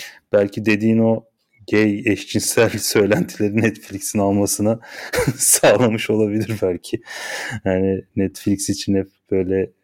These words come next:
e, o tür yaftalamalar vardır böyle eşcinsel içerikler çok fazla falan diye. Belki o söylentiler de Netflix'in almasını, e, ön ayak olmuş olabilir. E, ya dediğim gibi filmin böyle bir biraz maceralı, biraz böyle, e, şeyli bir süreci,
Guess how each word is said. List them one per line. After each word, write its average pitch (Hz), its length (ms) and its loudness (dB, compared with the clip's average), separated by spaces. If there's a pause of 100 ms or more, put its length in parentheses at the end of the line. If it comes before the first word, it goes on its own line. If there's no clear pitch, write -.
(160)
e, 90 200 -2
o 92 180 -2
tür 98 140 -6
yaftalamalar 95 800 0
vardır 82 440 -4
böyle 82 260 -4
eşcinsel - 520 -6
içerikler 85 600 -6
çok - 240 -8
fazla 82 360 -4
falan 85 400 -4
diye. 107 160 -2 (640)
Belki 92 260 -2
o 101 80 0
söylentiler 95 760 0
de 95 120 -2
Netflix'in 95 680 -4 (560)
almasını, 92 800 -2 (300)
e, 95 40 -2
ön 90 540 -2
ayak 92 340 0
olmuş 95 320 -2
olabilir. 98 400 -2 (1500)
E, 104 40 2 (680)
ya 120 220 2
dediğim 160 200 2
gibi 139 100 4
filmin 131 400 2
böyle 143 260 4
bir 147 200 2
biraz 139 360 2
maceralı, 123 840 4
biraz 120 360 2
böyle, 120 680 2
e, 110 40 4
şeyli 113 420 -2
bir 123 160 0
süreci, 117 800 0